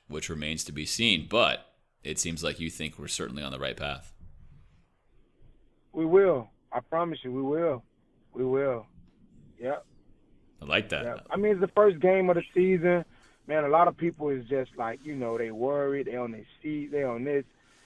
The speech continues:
Speaker 2: It's the first game of the season.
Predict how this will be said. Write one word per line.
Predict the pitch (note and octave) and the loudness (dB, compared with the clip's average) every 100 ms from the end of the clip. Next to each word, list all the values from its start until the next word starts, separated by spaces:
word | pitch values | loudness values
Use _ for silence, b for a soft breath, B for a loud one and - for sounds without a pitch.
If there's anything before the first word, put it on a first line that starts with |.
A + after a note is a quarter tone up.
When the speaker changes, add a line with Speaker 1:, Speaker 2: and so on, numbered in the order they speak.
| b _ - | b _ -2
Speaker 2:
It's | F3 D3+ | -2 0
the | B2+ - - | -4 -4 2
first | E3+ F3 - - - | 4 4 0 -14 -4
game | C#3 D3+ D3 C#3 - | -2 -2 -2 -4 -4
of | C3 A2+ | -4 -4
the | - - - | -8 -16 -16
season. | A#2+ D#3+ D#3 B2+ A#2 | -10 -8 -6 -6 -8